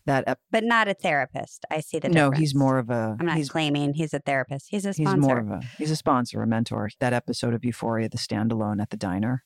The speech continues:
Speaker 2: At Christmas, yeah.
Speaker 1: Ooh, some of the, one of the best things I've seen.
Speaker 2: Ever.
Speaker 1: Ever.
Speaker 2: Well, I don't know. I have to think about that, but that's my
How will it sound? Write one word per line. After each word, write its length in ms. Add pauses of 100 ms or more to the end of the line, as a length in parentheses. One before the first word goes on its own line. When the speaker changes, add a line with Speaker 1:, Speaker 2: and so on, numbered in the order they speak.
(100)
Speaker 2:
At 160
Christmas, 580
yeah. 220 (600)
Speaker 1:
Ooh, 240 (840)
some 180
of 60
the, 100 (260)
one 140
of 60
the 140
best 220
things 180
I've 160
seen. 280 (320)
Speaker 2:
Ever. 420
Speaker 1:
Ever. 340 (360)
Speaker 2:
Well, 240
I 100
don't 140
know. 180
I 100
have 240
to 80
think 160
about 200
that, 160
but 120
that's 180
my 220